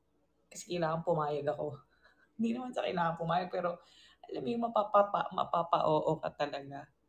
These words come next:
Kasi gusto ko din naman talaga. So, tapos na ba yung, ah, tapos na ba yung live, ay, campaign natin, Jo? Nanalo siya? Nanalo siya?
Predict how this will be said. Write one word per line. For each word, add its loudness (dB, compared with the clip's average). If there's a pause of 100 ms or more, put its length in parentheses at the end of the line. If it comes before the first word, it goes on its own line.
(360)
Kasi -8
gusto -8
ko -4
din -6
naman -14
talaga. -20 (2000)
So, -2
tapos 2
na 2
ba 2
yung, 2 (480)
ah, -2
tapos -8
na -4
ba 2
yung 0 (1120)
live, 4 (200)
ay, 0
campaign -2
natin, -6
Jo? -4 (2500)
Nanalo 6
siya? 2 (120)
Nanalo -2
siya? 0